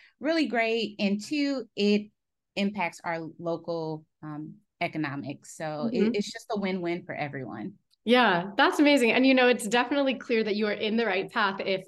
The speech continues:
Speaker 2: your favorite thing to do outside is, you know, exactly what you do for work anyway. That's really amazing.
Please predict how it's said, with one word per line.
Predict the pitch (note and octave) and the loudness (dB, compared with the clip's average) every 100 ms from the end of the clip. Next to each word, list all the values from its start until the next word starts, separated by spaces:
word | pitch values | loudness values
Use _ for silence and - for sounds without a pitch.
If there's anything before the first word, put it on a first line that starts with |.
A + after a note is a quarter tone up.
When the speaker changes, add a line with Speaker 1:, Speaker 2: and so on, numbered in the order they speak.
| - _ _ | -16 _ _
Speaker 2:
your | G#3 A3+ | 2 4
favorite | A3+ G#3+ A3 A3+ | 6 4 4 2
thing | G#3+ | 2
to | A3+ | 2
do | F3+ F#3+ G3 G3 | 2 4 4 2
outside | F#3+ F3+ - C#4+ A#3 G3 - | 0 0 2 2 4 0 0
is, | G#3+ G3 G3 G3 - _ _ | 0 0 -2 -8 -16 _ _
you | C#4 D4+ | 6 8
know, | A#3+ | 8
exactly | C4 A3 B3 A#3+ B3 | 4 4 2 2 -2
what | A3+ | -2
you | A#3+ | -4
do | A3 | -6
for | A3 G#3+ | -4 -2
work | A#3+ G#3 - | 0 0 0
anyway. | G#3 A3 E3 E3 | 0 0 0 -2
That's | F3 - - | -4 -6 -4
really | G#3+ G#3+ G3 | 2 4 6
amazing. | F3+ F3+ F3+ E3 F3+ | 4 2 0 -2 -4